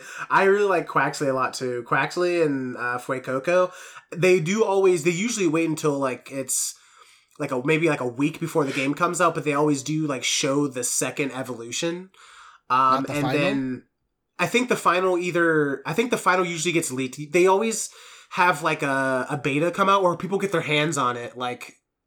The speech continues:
Speaker 1: a week or so, or maybe a couple days before the game comes out, and then they leak it online.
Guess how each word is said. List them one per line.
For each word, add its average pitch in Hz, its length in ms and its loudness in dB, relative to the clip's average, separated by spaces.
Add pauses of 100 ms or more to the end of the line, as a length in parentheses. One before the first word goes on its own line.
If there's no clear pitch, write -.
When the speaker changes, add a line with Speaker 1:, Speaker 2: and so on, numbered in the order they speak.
(120)
Speaker 1:
a 143 80 -2
week 147 300 0
or 160 80 0
so, 160 380 2
or 151 80 4
maybe 147 180 -2
a 139 40 -2
couple 139 200 -4
days 135 260 -4
before 143 220 -4
the 131 80 -6
game 127 220 -6
comes 160 260 -4
out, 175 300 -2 (380)
and 147 300 0
then 160 160 2
they 151 120 4
leak 147 240 -2
it 147 60 -2
online. 113 560 0